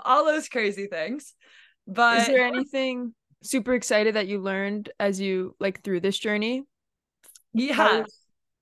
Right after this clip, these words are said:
Speaker 1: I mean, it's just a crazy process. And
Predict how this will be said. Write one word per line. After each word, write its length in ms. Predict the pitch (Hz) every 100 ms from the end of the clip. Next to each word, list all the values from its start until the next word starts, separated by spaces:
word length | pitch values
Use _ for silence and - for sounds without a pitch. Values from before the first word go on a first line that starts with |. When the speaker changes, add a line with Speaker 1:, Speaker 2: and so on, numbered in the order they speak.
| _ _
Speaker 1:
I 140 | 262 302
mean, 220 | 339 339
it's 180 | 320 339
just 160 | 403
a 80 | 415
crazy 300 | 403 330 277
process. 680 | 220 180 180 - 92 - - _ -
And 720 | 196 196 196 190 190 180